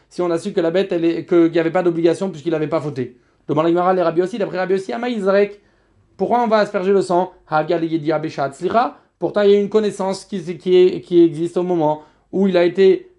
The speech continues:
pardonné, c'est-à-dire au moment où on asperge le sang, il sait qu'il n'a pas fauté. Ama Rava, sur ce Rava, il dit, Rabbi aussi, ça va là, car Rabbi Shimon, Rabbi aussi, il pense comme Rabbi Shimon, Damar, Kol Hamed Yisrek, Kezaruk Dami,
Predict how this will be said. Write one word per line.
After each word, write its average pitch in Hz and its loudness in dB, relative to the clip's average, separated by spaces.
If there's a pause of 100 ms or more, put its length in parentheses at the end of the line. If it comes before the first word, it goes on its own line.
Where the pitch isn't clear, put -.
(160)
pardonné, 185 -2
c'est-à-dire 160 -4
au 165 -2
moment 175 -4
où 196 -4
on 190 -4
asperge 175 -6
le 175 -2
sang, 175 -4
il 160 -12
sait 247 -8
qu'il 214 -8
n'a 170 -2
pas 151 -6
fauté. 233 -6 (760)
Ama 135 -4
Rava, 160 0
sur 180 -8
ce 147 -10
Rava, 151 -2
il 143 -2
dit, 185 -2
Rabbi 147 0
aussi, 151 -6
ça 202 0
va 160 2
là, 202 0
car 185 -4
Rabbi 147 -8
Shimon, 190 -4 (320)
Rabbi 151 0
aussi, 185 0
il - -6
pense 185 -2
comme 185 -4
Rabbi 175 0
Shimon, 202 -2
Damar, 214 0
Kol 202 2
Hamed 214 0
Yisrek, 240 0
Kezaruk 208 0
Dami, 185 0